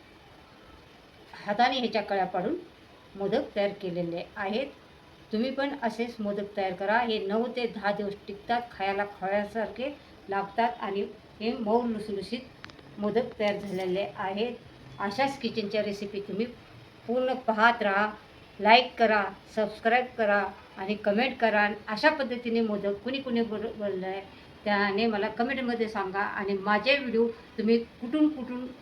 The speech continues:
पाहता, कुठल्या ठिकाणावरून पाहता ते मला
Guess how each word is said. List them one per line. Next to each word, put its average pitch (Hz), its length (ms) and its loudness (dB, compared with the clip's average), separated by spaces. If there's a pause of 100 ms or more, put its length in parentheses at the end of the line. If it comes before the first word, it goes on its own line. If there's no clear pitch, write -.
(120)
पाहता, 208 380 0 (960)
कुठल्या 254 260 2
ठिकाणावरून 233 600 4
पाहता 196 460 -4 (380)
ते 226 60 0
मला 208 240 2